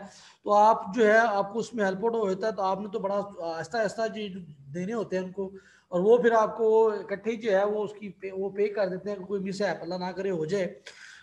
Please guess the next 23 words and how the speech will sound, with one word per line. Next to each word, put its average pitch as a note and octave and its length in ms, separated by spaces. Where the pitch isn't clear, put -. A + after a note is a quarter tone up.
तो G#3 60
ये B3 260
mostly B3 460
जो A#3+ 120
है B3 140
इसको B3 240
आप A3+ 200
calculate A3 480
जो G3 140
करते G#3 320
हैं, A3 220
ये A3 180
आपकी A3+ 320
initial A#3 280
investment A#3 540
का A#3 100
जो G3 140
है G#3 80
वो A3 120
टू B3 200
परसेंट G3+ 360
होता C3 240
है G2+ 80